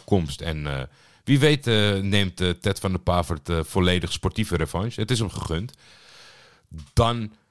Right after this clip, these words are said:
Samuele Longo is de nieuwe spits van F C Dordrecht. En dat gaat een sensatie worden. Ik weet het zeker.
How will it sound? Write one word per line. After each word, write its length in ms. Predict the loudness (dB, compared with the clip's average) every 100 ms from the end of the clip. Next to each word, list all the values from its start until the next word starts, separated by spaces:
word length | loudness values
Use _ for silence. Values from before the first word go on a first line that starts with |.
| _
Samuele 800 | -8 0 4 4 4 4 6 4
Longo 720 | 6 6 6 6 4 4 0 -6 -4
is 180 | -4
de 100 | -2
nieuwe 320 | -2 0 2 2
spits 480 | 0 -2 -2 -6 -10 _
van 320 | -10 -6 -6 -8 -4 -4
F 80 | -2
C 180 | -4 -2
Dordrecht. 580 | -6 -6 -8 -10 -16 _ _ _ _ _ _
En 120 | -4
dat 160 | 0 2
gaat 140 | 0
een 60 | 0
sensatie 580 | -2 0 0 -2 -4 -8
worden. 260 | -6 -8 -6
Ik 160 | -4 0
weet 180 | 0 0
het 120 | -4
zeker. 380 | -6 -8 -10